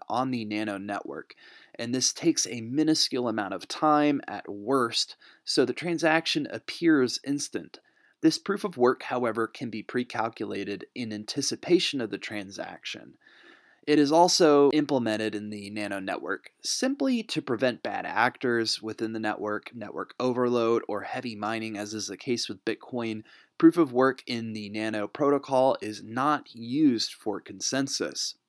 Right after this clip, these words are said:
What Nano does use for consensus is a delegated proof of stake model, which may sound familiar because we discussed it before in our Tron episode, but naturally,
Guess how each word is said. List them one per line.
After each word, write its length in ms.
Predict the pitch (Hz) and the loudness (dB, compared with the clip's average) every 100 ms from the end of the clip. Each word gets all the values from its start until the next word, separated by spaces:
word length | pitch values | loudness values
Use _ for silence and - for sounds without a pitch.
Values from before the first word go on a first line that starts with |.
| _ _ _ _ - - _ | _ _ _ _ -20 -20 _
What 180 | 120 104 | -4 -2
Nano 280 | 135 135 117 | -2 0 -2
does 460 | 107 139 185 151 | 4 6 6 2
use 260 | 117 107 104 | -4 -4 -2
for 160 | - 104 | -2 -6
consensus 760 | 101 95 98 90 107 104 - - | -6 -8 -6 -6 -6 -4 -6 -6
is 280 | 120 107 - | -6 -6 -8
a 260 | 117 104 104 | -6 -6 -6
delegated 720 | 123 139 196 160 135 131 - | -2 0 2 4 4 4 2
proof 260 | - 120 85 | -2 -2 -4
of 140 | 101 | -4
stake 480 | - - 104 - 110 | -2 2 2 2 -6
model, 360 | 131 - - _ _ _ - _ - | -10 -10 -14 _ _ _ -20 _ -2
which 220 | 127 - | -2 0
may 120 | 175 | 0
sound 320 | - 226 240 | 4 4 4
familiar 460 | 233 208 233 151 117 | 0 0 4 4 4
because 340 | 127 117 107 | 0 -4 -6
we 100 | 127 | -4
discussed 540 | 117 107 - 180 180 - | -4 -4 2 2 2 2
it 100 | 170 | 0
before 560 | 160 - 117 110 107 - | -2 0 2 2 0 -4
in 200 | 110 104 - | -10 -10 -8
our 260 | 101 101 | -6 -6
Tron 480 | - - 147 156 156 | -6 -4 2 2 2
episode, 760 | - 107 107 - 110 101 107 - | -2 -8 -6 -2 -2 -4 -6 2
but 220 | 180 202 | 4 4
naturally, 840 | 156 156 156 - 127 113 110 110 | 4 2 2 0 2 4 4 2